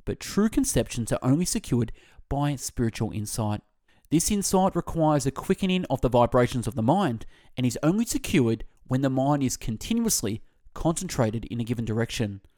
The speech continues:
Continuous concentration means an even, unbroken flow of thought and is a result of patient,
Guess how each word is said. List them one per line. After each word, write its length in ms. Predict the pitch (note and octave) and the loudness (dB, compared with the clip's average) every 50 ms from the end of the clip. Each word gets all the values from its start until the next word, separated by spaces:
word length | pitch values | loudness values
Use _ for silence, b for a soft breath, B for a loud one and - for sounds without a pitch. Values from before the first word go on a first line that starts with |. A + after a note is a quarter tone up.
| b b b b b b b b b b b b b | b b b b b b b b b b b b b
Continuous 480 | - F#3 F#3+ - - A#3 A3+ A3+ G#3 - | 0 2 4 4 4 2 2 2 0 0
concentration 720 | - - A3 - - G#3+ F3+ - F3+ D#3+ D#3 - E3+ D#3 D3+ | 2 2 0 0 0 -2 0 2 2 2 2 0 -4 -2 0
means 240 | D3+ D3 D3 C3+ - | 0 0 2 0 0
an 140 | A#2+ B2 - - | -2 -2 -2 -2
even, 320 | E3+ G3+ G3 C3+ A#2 G#2+ - | 0 0 2 0 0 0 0
unbroken 480 | A#2+ D3 F#3 F3+ F#3+ F#3+ G3 - A3+ G3+ | 0 0 2 2 2 0 0 0 -2 -4
flow 280 | - - - D3+ F3 | -2 0 2 2 2
of 80 | F#3+ F3 | 2 0
thought 380 | - - C#3 A2+ A2 A2+ b b b b b b b b | 2 2 2 2 2 0 b b b b b b b b
and 180 | - B2 C3 C3+ | -2 -2 0 -2
is 100 | C3 B2+ | -2 -2
a 40 | |
result 420 | C3+ D3 C3+ - - C3 B2 B2+ - - | -2 -2 0 2 4 4 4 4 2 -2
of 180 | A2+ - _ - | -4 -2 _ 0
patient, 540 | - - A3 A#3 - - A2 A2+ A#2+ - | 2 2 2 0 0 0 -2 -4 -6 -10